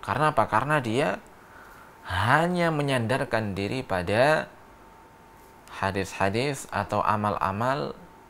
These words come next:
yang dengannya dosa-dosa diampuni. Lalu seenaknya berbuat dosa, seenaknya berbuat maksiat.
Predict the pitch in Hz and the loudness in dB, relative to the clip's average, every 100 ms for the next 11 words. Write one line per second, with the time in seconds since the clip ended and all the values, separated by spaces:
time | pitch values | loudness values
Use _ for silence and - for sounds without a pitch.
0 | - - 107 107 98 95 101 110 139 120 | -20 -16 -6 -4 -2 -2 -2 -4 -4 -6
1 | 98 101 104 131 143 - 76 82 82 - | -4 -4 -6 -8 -8 -8 -8 -10 -12 -12
2 | - - 117 139 160 156 - 147 165 175 | -16 -4 2 4 2 -4 -4 -2 -2 -4
3 | - 135 113 - - - - - - - | -2 -4 -4 -8 -20 -20 -20 -20 -20 -10
4 | 113 117 120 113 101 110 - 90 92 - | -6 -4 0 0 2 0 0 -4 -2 -2
5 | 143 170 - 131 110 113 113 113 117 104 | 0 0 -2 -2 0 0 2 0 2 -2
6 | - - 104 90 | -2 -4 -2 -2